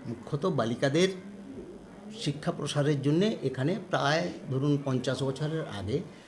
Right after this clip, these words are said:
বিশিষ্ট গুণীজন, বিদগ্ধজন ওই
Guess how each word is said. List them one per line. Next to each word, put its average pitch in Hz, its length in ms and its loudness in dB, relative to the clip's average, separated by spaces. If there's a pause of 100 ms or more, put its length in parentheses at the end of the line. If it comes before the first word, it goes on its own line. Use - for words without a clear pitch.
(140)
বিশিষ্ট 208 480 2
গুণীজন, 135 640 6 (1040)
বিদগ্ধজন 135 760 8 (920)
ওই 160 180 8